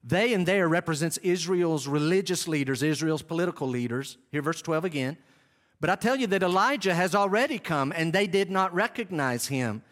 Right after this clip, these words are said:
but did to him whatever they pleased. So also the Son of Man will certainly suffer at their hands."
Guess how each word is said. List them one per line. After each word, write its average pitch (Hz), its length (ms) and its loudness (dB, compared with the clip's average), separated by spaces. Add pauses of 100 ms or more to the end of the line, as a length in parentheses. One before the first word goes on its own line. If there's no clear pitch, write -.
(280)
but 151 160 0
did 196 180 0
to 190 80 2
him 165 200 2
whatever 180 420 2
they 185 300 2
pleased. 185 580 -4 (220)
So 196 280 2
also 247 320 2
the 160 120 0
Son 180 260 2
of 147 100 -2
Man 226 380 2
will 180 80 2
certainly 185 400 0
suffer 175 360 0
at 165 440 -2
their 175 440 2 (200)
hands." 135 640 -2